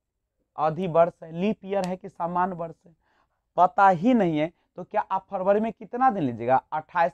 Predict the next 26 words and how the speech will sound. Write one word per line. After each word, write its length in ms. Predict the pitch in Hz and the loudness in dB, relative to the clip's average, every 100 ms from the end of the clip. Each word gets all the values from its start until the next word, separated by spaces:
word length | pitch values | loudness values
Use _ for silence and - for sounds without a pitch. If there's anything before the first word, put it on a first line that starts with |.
| 202 | -4
लीजिएगा 320 | 202 190 214 | -6 0 0
कि 140 | 208 | -2
उनतीस 340 | 208 190 214 - | -10 -10 -14 -14
लीजिएगा? 380 | 208 185 190 | -14 -10 -10
पता 360 | 190 - 170 170 | -10 -10 -8 -6
ही 140 | 170 | -6
नहीं 120 | 190 202 | -6 -6
चलता 340 | 196 185 - | -8 -10 -10
है। 100 | 165 _ _ _ 127 | -14 _ _ _ -4
यानी 560 | 139 147 185 143 131 - _ _ _ | 2 4 4 0 -2 -6 _ _ _
आंकड़ा 720 | 147 156 160 - 185 202 214 | -2 0 0 -4 -4 2 4
जो 280 | 196 156 156 | 2 0 0
है 500 | 135 147 127 113 135 _ _ _ _ - | -2 -6 -6 -6 -10 _ _ _ _ -2
आपका 840 | 147 170 - - - 131 120 127 - _ _ - | 4 4 2 -8 -6 2 4 2 -2 _ _ 0
अपर्याप्त 1000 | 175 202 _ - 151 143 135 147 - - | 2 2 _ -8 -2 4 6 6 2 -16
है। 200 | 139 120 | -10 -4
अगर 200 | 139 165 | -2 0
वर्ष 420 | 131 175 190 208 | 2 4 4 0
दे 200 | 165 180 | -6 -4
देता 480 | 190 185 - 127 123 - _ _ | -4 -4 -2 0 0 -2 _ _
तब 180 | 147 151 | -10 -6
निकल 460 | 151 139 - 113 104 | -2 -4 -4 -12 -10
जाता। 260 | 98 - - | -12 -12 -6
आंकड़ा 580 | - 165 - 202 147 123 - _ _ | -2 -2 -2 4 6 6 2 _ _
अपर्याप्त, 720 | 131 151 - 170 170 123 120 _ _ _ 110 | 0 0 -2 -4 6 8 8 _ _ _ -20
डेटा 720 | 98 139 139 180 151 123 | -8 2 4 4 0 -2